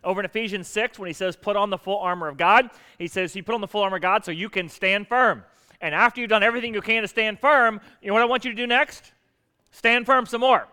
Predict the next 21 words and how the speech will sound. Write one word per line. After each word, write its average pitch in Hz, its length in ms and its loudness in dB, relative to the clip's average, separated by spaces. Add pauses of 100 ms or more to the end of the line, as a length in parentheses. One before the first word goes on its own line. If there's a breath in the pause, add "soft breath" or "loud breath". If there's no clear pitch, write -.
(260 soft breath)
Uh, 143 200 -2
and 175 160 -4
so 202 80 -4
you 202 180 -2
can 196 300 -2
stand 190 400 -4
firm. 190 340 2
And 120 80 -14
so 175 240 -2 (220 soft breath)
the 196 80 -4
message 220 420 0
over 233 300 2
and 233 60 0
over 214 180 0
and 214 80 2
over 240 160 2
again 180 240 -4
throughout 180 220 -4
Scripture, 233 360 -2
stand 202 460 -6
firm, 165 420 0